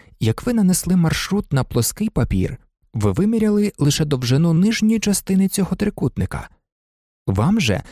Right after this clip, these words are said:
доведеться пройти вгору по одній стороні трикутника, ой, тобто гори, та спуститися по іншій. Тобто вам доведеться пройти двома сторонами трикутника. А ми всі знаємо,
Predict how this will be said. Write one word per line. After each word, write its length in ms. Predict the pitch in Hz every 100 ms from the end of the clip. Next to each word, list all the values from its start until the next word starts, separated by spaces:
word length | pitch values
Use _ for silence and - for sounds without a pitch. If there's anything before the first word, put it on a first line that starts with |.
| - -
доведеться 520 | 113 120 190 262 220
пройти 340 | - 170 - 165
вгору 500 | 117 101 202 233 214
по 180 | -
одній 360 | 147 120 139 240
стороні 400 | - 247 240 196
трикутника, 720 | - 190 - - 92 - - - _ _
ой, 240 | 107 85 -
тобто 280 | - - 95
гори, 340 | 131 160 85 _ _ _ _ -
та 120 | -
спуститися 600 | - 240 - 247 247 226
по 140 | 240
іншій. 500 | 214 117 87 - 67 _ _ _ _ - -
Тобто 280 | 123 -
вам 180 | 135 190
доведеться 480 | 180 156 160 160 147
пройти 420 | - 131 - 156
двома 440 | 135 117 113 180 214
сторонами 520 | - 143 156 165 175
трикутника. 680 | 226 - 180 104 98 82 - _ - _ _ _ _ _ -
А 80 |
ми 120 | 107 101
всі 240 | - 104
знаємо, 560 | 92 98 202 110 87